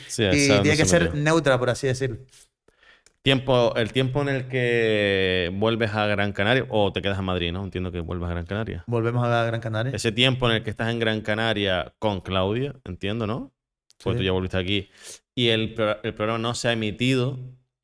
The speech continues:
Speaker 2: A ver, yo duré con Claudia cuando llegamos, eh, una semana.
Speaker 1: ¿Una semana?
Speaker 2: <laughs> Sí, tal cual.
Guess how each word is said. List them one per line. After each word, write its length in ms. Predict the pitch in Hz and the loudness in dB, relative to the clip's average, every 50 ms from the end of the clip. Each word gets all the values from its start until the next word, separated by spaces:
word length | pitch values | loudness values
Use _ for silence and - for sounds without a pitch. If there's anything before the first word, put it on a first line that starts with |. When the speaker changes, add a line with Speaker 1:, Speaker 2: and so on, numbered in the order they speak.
| _ _ - | _ _ 0
Speaker 2:
A 120 | - 147 147 | 2 4 4
ver, 240 | 147 135 113 104 | 4 4 4 2
yo 100 | 117 139 | 2 2
duré 180 | 143 151 151 165 | 2 4 2 2
con 140 | 151 156 143 | 2 0 0
Claudia 260 | 151 147 151 160 151 | 2 2 4 4 4
cuando 160 | 143 139 131 | 4 2 4
llegamos, 520 | 127 135 135 151 170 135 - - - _ _ - - - - | 4 4 4 4 2 0 -2 -4 -10 _ _ -20 -10 -4 -2
eh, 60 | 147 | 0
una 140 | 139 147 147 | 0 0 0
semana. 380 | 127 - 127 113 107 90 - _ _ _ _ _ | -2 -2 -2 -4 -4 -6 -8 _ _ _ _ _
Speaker 1:
¿Una 160 | - 147 160 135 | 0 0 0 2
semana? 340 | 151 151 156 135 101 87 | 2 2 2 2 2 -2
Speaker 2:
<laughs> 40 | - | -6
Sí, 220 | - - - - 139 - 131 127 127 127 127 - | -8 -8 -6 -6 -2 0 0 0 0 -2 -4 -2
tal 160 | 127 117 110 | -2 -2 -2
cual. 240 | - 127 113 - - | -2 -6 -8 -8 -8